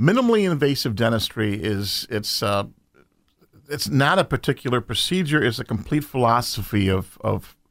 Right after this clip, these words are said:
how we treat and the way we, we, we operate our practice. It's something we started developing back in nineteen ninety-four. Uh, we were very fortunate to have met some incredible dentists who became our mentors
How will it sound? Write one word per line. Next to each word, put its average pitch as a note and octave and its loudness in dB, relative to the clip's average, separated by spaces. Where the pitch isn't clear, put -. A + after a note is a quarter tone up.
how A#2 4
we A2+ 6
treat - -2
and G#2 2
the G#2 -4
way G#2+ 4
we, G2+ 2
we, G#2 0
we G2+ 0
operate G#2 2
our G2 2
practice. B2 0
It's A2 2
something B2+ 2
we A2+ 2
started A#2+ 2
developing G#2 2
back A2+ 2
in G#2+ 0
nineteen G#2+ 2
ninety-four. G#2 2
Uh, F#2+ 4
we G#2 0
were G2+ 2
very A#2 2
fortunate A2+ 0
to G#2 0
have G2 2
met G2+ 2
some G2+ 2
incredible B2+ 0
dentists G2+ 0
who - -4
became G#2+ 0
our A2+ 6
mentors G#2 2